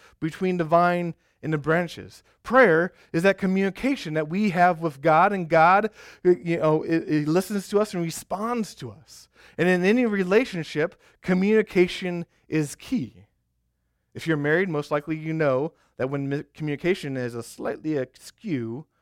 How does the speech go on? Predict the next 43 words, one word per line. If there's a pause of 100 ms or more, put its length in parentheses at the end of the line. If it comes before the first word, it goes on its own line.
(240)
life
ain't
happy. (1900)
Communication
is
key
with
any
relationship.
And
so
prayer (220)
is
part
of
that
communication. (220)
And
I
love
how, (240)
how
Jesus
says,
"If
you
remain
in
me,
my
words
remain
in
you,
ask
whatever
you
wish
and
be
given
to
you."